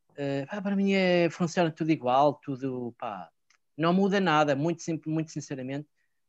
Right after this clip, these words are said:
a minha vida nada, nada muda, né? Ah, pá, ah, a minha tradição, lá está, vem a tradição, ah, faço a passagem de ano com os meus familiares,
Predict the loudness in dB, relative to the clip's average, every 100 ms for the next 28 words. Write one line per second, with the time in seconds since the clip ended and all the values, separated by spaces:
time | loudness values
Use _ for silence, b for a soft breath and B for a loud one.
0 | _ -12 -6 -2 0 2 2 2 2 0
1 | 0 0 0 -2 -2 -4 -6 -8 -14 -18
2 | _ -16 -16 _ _ _ _ _ _ _
3 | -14 -10 -10 -12 -14 -16 -14 -8 -6 -6
4 | -10 -12 -14 -16 -18 -20 -20 -20 -20 -10
5 | -4 0 2 2 0 4 2 2 2 2
6 | 2 0 2 4 4 2 -2 -4 -6 -6
7 | -8 -2 -4 -4 b b b b -6 -4
8 | -2 -4 -6 -4 2 2 2 -4 -4 -2
9 | 0 0 0 -2 -2 -4 -4 -4 -6 -6
10 | -8 -8 -4 -2 0 -2 -6